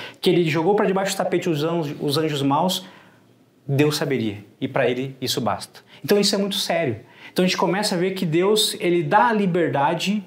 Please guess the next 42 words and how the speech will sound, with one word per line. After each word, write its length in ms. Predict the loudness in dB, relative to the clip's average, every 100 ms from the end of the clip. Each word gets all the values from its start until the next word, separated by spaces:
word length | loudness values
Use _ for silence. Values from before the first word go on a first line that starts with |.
| -2
de 160 | -2
fato, 480 | -2 0 0 0 -10 0
o 80 | 2
livre-arbítrio. 680 | 4 2 2 2 0 -4 -8 -2
A 80 | 0
maior 300 | 2 0 0 -2 0
prova 420 | 0 2 0 0
que 140 | 0
o 20 |
livre-arbítrio 880 | 2 2 0 -2 0 0 -2 -2 -2
é 140 | -2 0
verdadeiro 760 | 2 2 2 0 0 0 -4 -8 -20 -20 -10
é 60 | -8
que 120 | 0
Lúcifer 420 | 2 2 0 -4
se 120 | -4 -2
rebelou. 480 | -2 0 0 -2 -6 -8
Ele 180 | 0 2
usou 800 | 2 0 0 2 2 0 -2 -10 -2
o 120 | 0
livre-arbítrio 580 | 2 0 -2 -2 -4 -2
dele, 380 | 0 0 -2 -2
infelizmente, 1000 | -4 -2 -2 -2 -2 -2 -2 -6 -8 -14 -8
pro 100 | 0
mal. 340 | 2 2 -2 -8 -18 -20 -20 -20 -20 -20 -20 -20 -20 -20 -10
Aí 360 | 0 4 4 4
a 40 | 2
gente 200 | 0 -2
tem 180 | -4
todo 380 | -2 -2 -2 -4 -8 -10
um 100 | -4
desfecho, 540 | 0 0 0 0 0 -2
né? 160 | -4 -8 -16 -20 -4
Sargão, 440 | 0 2 2 0
tem 140 | 0
mais 140 | 0 0
um 40 |
tempinho 520 | -2 -2 2 2 2 -2
pra 120 | 0
dar 80 | 0
o 40 |
desfecho? 460 | 0 2 0 -2